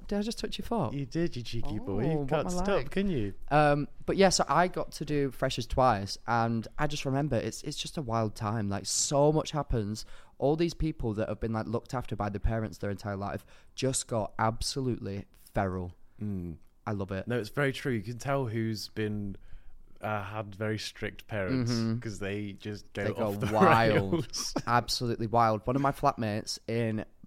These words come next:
Speaker 1: uh, the uni that I went to in Bristol, U E, um, she had never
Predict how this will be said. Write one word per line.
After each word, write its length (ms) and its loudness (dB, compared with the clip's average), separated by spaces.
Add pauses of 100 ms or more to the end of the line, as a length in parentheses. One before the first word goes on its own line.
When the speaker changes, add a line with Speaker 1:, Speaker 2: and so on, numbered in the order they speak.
(160)
Speaker 1:
uh, 380 2
the 80 0
uni 220 2
that 80 6
I 20 -2
went 180 0
to 100 0
in 60 -2
Bristol, 360 -2
U 200 0
E, 240 -2 (560)
um, 340 4
she 160 0
had 120 2
never 580 2